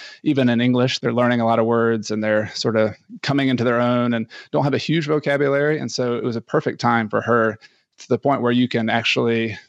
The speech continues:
have more of a native accent. So your, your tongue is a little bit more malleable. So it's so much fun watching her learn and pick up little words. And, and my seven-year-old was just a sponge as well.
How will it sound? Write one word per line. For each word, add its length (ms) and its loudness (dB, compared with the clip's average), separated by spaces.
have 240 -2
more 140 2
of 60 0
a 40 2
native 300 0
accent. 420 -2
So 160 -2
your, 180 -2
your 140 -2
tongue 300 2
is 80 0
a 20 0
little 80 4
bit 120 2
more 120 2
malleable. 640 2
So 100 -4
it's 100 0
so 60 4
much 200 0
fun 260 2
watching 300 0
her 420 2
learn 580 0
and 320 -4
pick 180 -2
up 200 0
little 260 2
words. 480 2
And, 260 -4
and 100 -4
my 80 2
seven-year-old 680 2
was 180 0
just 180 -2
a 60 -2
sponge 400 0
as 140 -4
well. 400 2